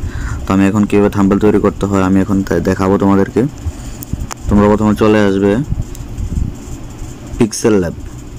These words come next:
Pixel ল্যাবে click করবে। এটা তোমরা Play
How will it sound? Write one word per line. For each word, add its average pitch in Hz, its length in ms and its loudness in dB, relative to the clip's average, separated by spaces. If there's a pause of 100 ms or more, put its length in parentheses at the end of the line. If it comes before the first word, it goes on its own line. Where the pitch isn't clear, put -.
(120)
Pixel 107 400 0
ল্যাবে 104 160 6 (100)
click 104 180 2 (100)
করবে। 104 240 6 (1600)
এটা 95 180 2
তোমরা 104 240 6 (800)
Play 104 120 2